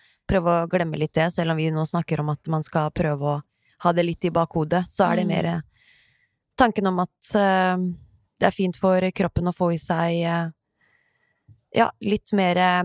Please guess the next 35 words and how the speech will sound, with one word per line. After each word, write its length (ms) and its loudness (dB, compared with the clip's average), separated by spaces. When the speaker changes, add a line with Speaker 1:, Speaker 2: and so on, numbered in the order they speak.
Speaker 1:
næring, 420 2
da, 80 6
Speaker 2:
Mm. 320 -2
Speaker 1:
enn 240 2
tomme 240 0
kalorier. 540 2
Speaker 2:
Ja. 180 -2
Speaker 1:
Og 120 0
det, 200 6
altså, 260 2
julemåltidene, 840 0
de 80 2
er 140 2
jo 80 0
næringsrike, 760 -2
de. 200 0
Det 760 -16
er 60 0
jo 40 -4
ikke 120 0
det. 200 2
Speaker 2:
Mm. 240 -2
Speaker 1:
Eh, 480 0
og 120 -6
det 80 4
er 40 4
jo, 80 2
finnes 200 -4
jo 60 -2
masse, 720 0
masse 540 0
måltider 480 -2
man, 420 -4
ja, 120 -16
altså, 380 -4